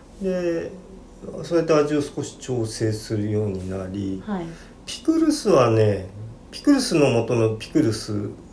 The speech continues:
Speaker 1: のす-、液体は、
Speaker 2: はい。
Speaker 1: あの、そんな味調整しなくても大丈夫かな。
Speaker 2: うん。
Speaker 1: あの、まあ、胡椒は足してますけど。
Speaker 2: うんうん。
Speaker 1: で、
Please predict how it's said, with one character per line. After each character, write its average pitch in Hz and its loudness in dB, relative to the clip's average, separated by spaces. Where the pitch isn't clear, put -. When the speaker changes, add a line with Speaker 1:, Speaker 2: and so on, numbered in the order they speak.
Speaker 1:
の 113 0
す-、 - -8
液 120 -2
体 107 4
は、 170 4
Speaker 2:
は - 0
い。 87 -8
Speaker 1:
あ 160 -4
の、 156 -2
そ 208 -2
ん 233 -2
な 233 2
味 226 -4
調 220 -4
整 - -10
し - -12
な 208 -2
く 202 -8
て - -10
も 104 -6
大 196 -6
丈 - -4
夫 - -2
か - -
な。 - -
Speaker 2:
う 220 -2
ん。 - -4
Speaker 1:
あ 107 -8
の、 104 -8
ま 175 2
あ、 - -2
胡 196 -6
椒 254 2
は - 2
足 98 -6
し - -12
て - -10
ま 95 -10
す - -16
け - -12
ど。 226 -6
Speaker 2:
う - -4
ん 214 -4
う - -2
ん。 190 -6
Speaker 1:
で、 156 -2